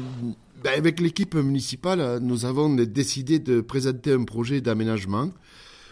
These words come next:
que l'on juge indispensable au développement économique, social, environnemental et culturel de ce village.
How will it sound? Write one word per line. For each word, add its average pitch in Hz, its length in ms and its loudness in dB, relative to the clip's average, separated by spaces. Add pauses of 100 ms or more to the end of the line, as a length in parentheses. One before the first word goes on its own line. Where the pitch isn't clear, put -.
(160)
que 139 100 2
l'on 139 280 8
juge 143 380 4 (160)
indispensable 147 880 0 (160)
au 110 180 2
développement 107 680 0
économique, 104 640 -2 (340)
social, 135 680 -2
environnemental 120 960 0
et 120 100 4
culturel 117 600 -2
de 104 100 0
ce 101 180 -6
village. 92 400 -4